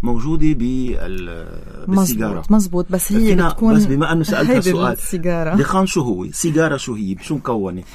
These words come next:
Speaker 2: هي من ال-، العشبة الطبا اللي بيقولوا لعشبة التدخين يعني، بس هي ما بتقتصر بس على هيدا الشيء، هي، هي مشكلتها، هي استعملوها لأن فيها نيكوتين،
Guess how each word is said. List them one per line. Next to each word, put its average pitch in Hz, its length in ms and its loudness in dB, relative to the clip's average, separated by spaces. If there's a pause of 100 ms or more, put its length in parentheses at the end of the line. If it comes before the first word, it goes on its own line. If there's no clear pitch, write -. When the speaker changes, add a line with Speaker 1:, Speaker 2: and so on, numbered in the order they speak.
(260)
Speaker 2:
هي 226 220 6
من 214 200 6
ال-، 196 180 0
العشبة 180 560 6 (100)
الطبا 156 640 0
اللي 139 120 -2
بيقولوا 147 300 2
لعشبة 165 420 -2
التدخين 151 520 -4
يعني، - 280 -8 (320)
بس 185 220 0
هي 226 40 4
ما 233 100 6
بتقتصر 226 460 -2
بس 165 220 -4
على 147 140 -4
هيدا 156 160 -2
الشيء، - 360 -4
هي، 170 140 -2
هي 208 100 4
مشكلتها، 165 500 -2 (300)
هي 196 120 2
استعملوها 202 640 2
لأن 175 180 0
فيها 202 240 2
نيكوتين، 156 680 -6